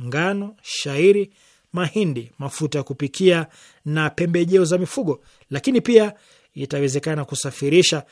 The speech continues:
na kuuza bidhaa hizo nje ya nchi. Swala jingine ambalo Ayatullah Khamenei amelitilia mkazo ni kwamba uzalishaji wa kitaifa inapaswa usimame juu ya misingi miwili ya kutumia teknolojia na kubuni nafasi za kazi.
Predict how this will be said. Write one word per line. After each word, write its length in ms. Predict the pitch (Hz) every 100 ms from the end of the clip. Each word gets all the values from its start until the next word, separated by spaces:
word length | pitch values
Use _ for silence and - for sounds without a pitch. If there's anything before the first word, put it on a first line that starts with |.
| _ _ -
na 180 | 139 135
kuuza 360 | 135 143 139 139
bidhaa 260 | 127 131
hizo 440 | 117 165 131 123 113 _ _ _ _ _
nje 220 | 127 123 147
ya 80 |
nchi. 360 | 165 175 151 120 _ _ _ _ _ -
Swala 300 | - 190 185
jingine 300 | 180 208 196
ambalo 480 | 185 202 214 202 165
Ayatullah 520 | 170 165 185 175 165
Khamenei 520 | 170 170 175 196 170
amelitilia 520 | 147 151 151 156 160
mkazo 340 | 151 180 156 151
ni 60 |
kwamba 400 | - 160 151 147 - _ _ 143
uzalishaji 720 | 139 156 156 - 180 156 139
wa 60 |
kitaifa 500 | 127 135 165 185 190 - _ _
inapaswa 540 | 135 135 135 151 143
usimame 520 | 143 - 143 170 143 135
juu 120 | 151
ya 100 | 139
misingi 380 | 131 151 143 139
miwili 380 | 147 190 170 - - - _
ya 100 | 143
kutumia 420 | 131 139 147 147 131
teknolojia 760 | 135 - 127 127 143 214 233 - _ _ _
na 180 | 135 131
kubuni 440 | - 139 143 139
nafasi 440 | 131 127 - 131 117
za 160 | 123
kazi. 320 | - 160 127